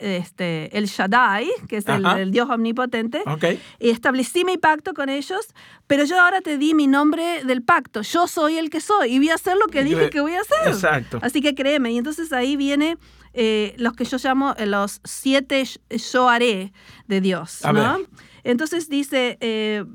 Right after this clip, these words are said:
Speaker 1: el capítulo seis, versículo seis. Empe-,
Speaker 2: Ujú.
Speaker 1: empezá a leer si querés.
Speaker 2: "Por tanto dirás a los hijos de Israel: Yo soy Jehová, y yo os sacaré de debajo de la tarea pesada de los egipcios, y os liberaré de su servidumbre, y os redimiré con brazo extendido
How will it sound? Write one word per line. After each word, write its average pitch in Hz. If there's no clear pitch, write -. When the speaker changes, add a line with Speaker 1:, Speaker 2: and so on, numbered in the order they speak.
Speaker 1:
el 220
capítulo 262
seis, 285
versículo 262
seis. 220
Empe-, 226
Speaker 2:
Ujú. 180
Speaker 1:
empezá 240
a 247
leer 185
si 208
querés. 180
Speaker 2:
"Por 151
tanto 190
dirás 151
a 156
los 135
hijos 147
de 127
Israel: 117
Yo 185
soy 208
Jehová, 117
y 123
yo 156
os 156
sacaré 156
de 139
debajo 151
de 143
la 123
tarea 127
pesada 139
de 131
los 117
egipcios, 120
y 135
os 135
liberaré 170
de 170
su 147
servidumbre, 120
y 143
os 151
redimiré 180
con 143
brazo 151
extendido 117